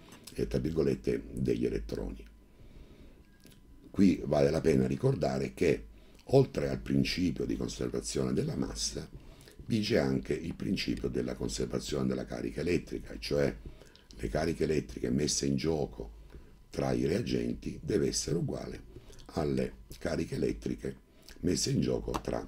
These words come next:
i vari prodotti. Eh, nella prossima lezione analizzeremo invece i vari tipi di reazioni chimiche, come vengono classificate e, eh, studieremo, eh,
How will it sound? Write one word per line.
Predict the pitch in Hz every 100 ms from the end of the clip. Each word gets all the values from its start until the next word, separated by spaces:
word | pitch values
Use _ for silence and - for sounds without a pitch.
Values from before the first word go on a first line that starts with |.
| - -
i | 60
vari | 53 50 50
prodotti. | - 50 50 - - - - - - - - - - - - -
Eh, | 78 76 71 69
nella | 82 104
prossima | 98 120 - 73 87
lezione | 120 - 76 73 78 98 - - - - -
analizzeremo | - 78 76 71 64 90 85 71
invece | 69 82 67 65 62
i | 65
vari | 67 90 71
tipi | - 85 - 58 55 -
di | 65 67
reazioni | 62 - 65 82
chimiche, | - 71 73 71 98 - - - - - - - -
come | 92 82 71
vengono | 73 71 65 64 60
classificate | - 76 - 92 - - 65 62 73 71 - - - -
e, | - 101 - - - -
eh, | 65 - -
studieremo, | - - 87 92 82 64 62 62
eh, | -